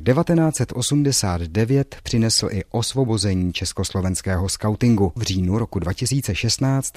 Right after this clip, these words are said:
se pan Jiří Světlík v centru Plzně zúčastnil veřejné vernisáže historických dokumentů a fotografií o západočeském skautingu.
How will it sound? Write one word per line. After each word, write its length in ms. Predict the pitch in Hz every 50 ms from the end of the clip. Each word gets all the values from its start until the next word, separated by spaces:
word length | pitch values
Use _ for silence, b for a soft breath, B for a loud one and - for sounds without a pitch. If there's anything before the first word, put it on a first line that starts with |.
| -
se 160 | - - 131
pan 200 | - - 120 107
Jiří 340 | 98 95 113 127 - 127 104
Světlík 480 | - - 127 131 - - 135 135 - -
v 80 | -
centru 360 | - - 147 147 139 131 107 87
Plzně 360 | - 110 113 101 120 120 120
zúčastnil 680 | 113 113 104 - 120 120 - - - 110 95 87 82 - 73
veřejné 640 | 80 107 117 - 135 139 131 127 120 107 92 85
vernisáže 720 | 80 92 101 - 107 104 98 - 110 104 101 98 92 107 98 -
historických 680 | - 104 - - - 110 101 101 - - - 87 82 78
dokumentů 640 | 110 110 - - 135 135 131 135 123 143 143 127 -
a 60 | 95
fotografií 880 | 85 - - 117 - 147 135 131 - - 101 - 117 110 104 101 101 -
o 180 | - - 87
západočeském 800 | 80 92 87 78 - 92 92 87 - 101 85 - - 92 90 85
skautingu. 640 | - - - 104 101 98 - 120 117 107 101 92